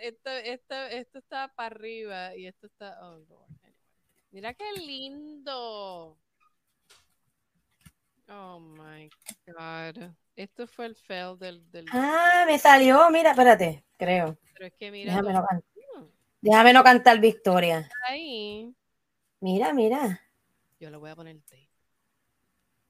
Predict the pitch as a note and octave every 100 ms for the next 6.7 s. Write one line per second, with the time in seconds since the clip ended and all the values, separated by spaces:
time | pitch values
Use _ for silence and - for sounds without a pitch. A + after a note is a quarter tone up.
0 | _ _ _ F3 E3+ E3+ E3+ E3+ F#3+ G3+
1 | A#3 G#3+ E3+ D#3+ D#3 D#3+ D#3+ E3+ C4+ _
2 | _ _ _ _ _ _ _ _ _ _
3 | _ _ - C4+ C4+ A#3 B3 C4 A#3+ A3+
4 | A3+ C#4 D4 F4+ G4+ F#4 F#4+ F#4 F4+ F4
5 | F4 F4 F4 - _ _ _ _ _ _
6 | _ G#3+ G#3 G3 G3 F#3+ -